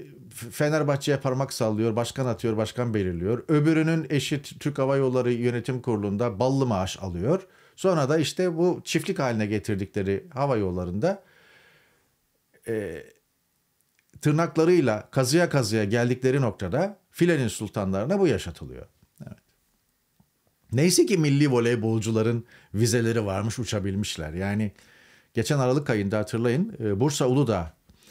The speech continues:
e, kadın basketbol takımı geç buş-, başvurdukları İngiltere vizesi çıkmayınca, vaktinde yetişmeyince Londra'ya gidememişti ve işte takımda Amerikan pasaportlu, Hırvat pasaportlu falan, çifte pasaportlu beş oyuncuyu buldular da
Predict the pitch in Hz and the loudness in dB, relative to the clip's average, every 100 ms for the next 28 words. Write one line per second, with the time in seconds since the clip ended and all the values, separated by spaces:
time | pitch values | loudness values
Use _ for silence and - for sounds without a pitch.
0 | _ - 98 90 87 - 117 131 110 - | _ -8 -4 -4 -4 -2 0 0 0 -2
1 | 139 - 98 95 92 135 190 240 _ _ | -4 -2 -4 -4 -2 0 -2 -4 _ _
2 | _ - 165 - 117 - 110 98 117 - | _ -2 0 0 -6 -6 -6 -4 -4 -2
3 | 107 104 113 107 117 120 139 117 104 95 | -4 -4 -2 0 0 -2 -2 -2 -2 -2
4 | 104 - 117 - - 143 98 87 92 175 | -4 -4 -4 -6 -8 -4 -4 -2 -2 -2
5 | 180 98 95 - 110 107 104 - 101 87 | -2 -8 -8 -4 -2 0 -2 -6 -4 -4
6 | 92 175 165 117 - 135 127 107 117 120 | -2 -2 -4 -8 -4 -2 0 0 0 0
7 | 127 117 87 - 165 170 - - - 110 | 0 -2 -4 -2 0 2 0 -6 -12 -6
8 | 127 143 139 139 127 131 131 135 127 117 | -4 -2 -2 0 0 0 -2 -2 -2 -2
9 | 123 120 120 127 123 127 - 120 123 123 | 0 0 0 0 2 0 -2 -4 -2 -2
10 | 117 117 120 113 131 127 131 123 120 - | -4 -4 -2 -2 -2 -4 -4 -4 -4 -4
11 | 117 - 123 117 - - - 139 143 147 | -4 0 -2 -2 -12 -14 0 2 4 4
12 | 143 123 135 135 131 127 170 196 143 104 | 4 2 2 2 0 2 0 2 0 -2